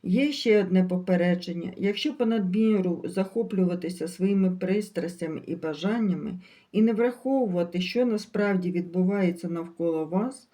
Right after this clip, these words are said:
то можна зробити хибні кроки. І результат буде зовсім не той, на який ви розраховували. Ну, у крайньому випадку — розчарування.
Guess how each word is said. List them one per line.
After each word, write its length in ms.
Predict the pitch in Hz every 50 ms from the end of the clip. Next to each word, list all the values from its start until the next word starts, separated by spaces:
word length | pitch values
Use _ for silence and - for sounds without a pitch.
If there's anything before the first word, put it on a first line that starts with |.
| - - _ _ _ _
то 160 | - 180 180
можна 380 | 185 196 220 247 247 240 214
зробити 600 | 196 180 185 175 160 151 165 202 220 214 - 226
хибні 460 | 214 - - 170 170 165 175 185 190 185
кроки. 580 | - - 175 160 156 156 160 - - 175 175 185 180 - _ _ _ _
І 160 | 180 196 190
результат 600 | 180 180 175 180 185 165 - - 220 247 262 202
буде 600 | 185 165 151 185 202 185 180 185 185 185 185 180 - - _ _ _
зовсім 540 | - 165 185 247 277 277 - - 208 202 190
не 120 | 185 180
той, 280 | 180 180 202 226 247 233
на 140 | 202 180 160
який 360 | 160 156 - - 214 226 214
ви 180 | 156 170 180
розраховували. 1120 | 180 180 170 170 170 165 175 - - 160 165 160 160 151 151 160 156 151 151 151 156 180 185 185 - _ _ _ _ _ _ _ _ _ -
Ну, 420 | - 190 226 254 262 233 208 - - - 180 180 - _ _ _ _ _ _ _ _ _ _ _ -
у 220 | - 143 196 185
крайньому 540 | 185 214 208 214 220 220 214 208 196 190 180
випадку — 680 | 175 190 185 185 220 226 254 247 - - - - 110
розчарування. 840 | 180 185 185 - - 202 185 180 165 160 160 151 156 - 190 180